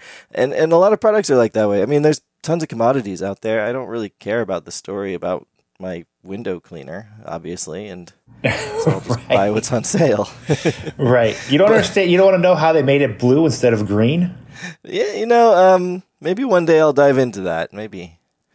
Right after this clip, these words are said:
Speaker 1: <laughs> But kind of back to that, that inherent story of it. I mean, it's so funny when you think about denim, you know, again, uh, jeans are such an American product, and Cone Mills and Levi go all the way back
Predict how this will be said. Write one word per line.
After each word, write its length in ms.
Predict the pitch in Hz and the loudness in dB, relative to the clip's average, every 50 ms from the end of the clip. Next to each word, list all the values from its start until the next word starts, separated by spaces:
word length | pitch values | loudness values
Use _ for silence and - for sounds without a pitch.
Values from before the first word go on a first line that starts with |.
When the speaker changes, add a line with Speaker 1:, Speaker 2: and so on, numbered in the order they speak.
| _ _ _ _ _ - | _ _ _ _ _ -18
Speaker 1:
<laughs> 1200 | 147 - - 156 - _ _ - - _ _ _ _ _ - - - - 202 196 185 - _ - | -18 -16 -16 -20 -20 _ _ -20 -20 _ _ _ _ _ -20 -20 -18 -18 -18 -18 -20 -20 _ -6
But 360 | 175 175 175 160 139 - - | 0 0 0 0 -2 -6 -6
kind 160 | - 147 151 | -2 0 0
of 80 | 143 123 | 0 2
back 200 | 156 156 180 190 | 2 0 0 0
to 120 | - 190 180 | 0 2 2
that, 240 | 156 139 131 - - _ _ - - - _ _ _ _ _ _ _ | 4 4 2 0 -2 _ _ -20 -20 -20 _ _ _ _ _ _ _
that 200 | - 123 127 127 | 2 2 2 2
inherent 500 | 127 123 117 113 131 139 147 - - - | 2 0 -2 0 2 2 2 2 2 -2
story 340 | - - 123 131 131 131 123 | -4 -2 2 2 4 4 4
of 100 | 107 101 | 2 2
it. 100 | 98 85 | 0 -2
I 40 | 110 | -2
mean, 140 | 120 120 | -2 -2
it's 140 | 123 123 - | -2 -2 -2
so 200 | - - 165 151 | 0 0 0 0
funny 340 | 143 - 151 147 143 135 127 | 0 0 0 2 2 2 0
when 140 | 120 117 113 | 0 -2 -4
you 120 | 107 110 | -4 -6
think 240 | 104 - 123 110 - | -4 -4 -4 -6 -6
about 440 | 101 - 117 107 101 104 101 92 - _ 85 _ | -4 0 2 2 4 4 2 0 -2 _ _ _
denim, 580 | - 123 117 120 120 117 107 101 98 95 76 - - 95 | 2 2 2 4 2 0 -2 -2 -6 -8 -12 -14 -14 -12
you 80 | 107 110 | -10 -8
know, 200 | 104 98 92 92 | -6 -4 -4 -4
again, 440 | 110 - - 123 123 117 110 107 - - - - - _ _ - | -4 -2 0 2 2 2 0 -2 -8 -16 -20 -20 -20 _ _ -16
uh, 160 | - - - | -14 -12 -12
jeans 340 | - - - 127 131 135 117 | -10 -8 -8 -6 -6 -4 -4
are 80 | 120 113 | -4 -4
such 260 | - - 120 - - | -2 -4 -6 -6 -8
an 80 | 113 | -10
American 540 | 110 104 104 107 113 117 120 110 - 104 101 | -10 -6 -4 -2 0 0 0 -2 -6 -10 -12
product, 560 | 90 87 98 110 117 104 95 98 98 _ - | -8 -4 -4 -2 -2 -2 -4 -6 -10 _ -18
and 220 | - 107 98 98 - | -20 -18 -18 -20 -16
Cone 280 | - 104 107 107 104 | -14 -12 -12 -10 -10
Mills 360 | 98 98 95 104 104 104 92 - | -8 -8 -8 -8 -8 -10 -10 -14
and 140 | 92 90 | -16 -16
Levi 420 | 92 101 113 113 95 104 104 104 101 | -14 -12 -10 -6 -4 -2 -2 -2 -2
go 240 | 95 95 92 90 82 | -4 -6 -6 -6 -4
all 180 | 76 104 110 | -4 -4 -4
the 80 | 98 98 | -6 -6
way 160 | 92 95 95 | -8 -10 -10
back 440 | 90 92 95 101 98 92 98 - | -8 -8 -6 -4 -4 -6 -8 -10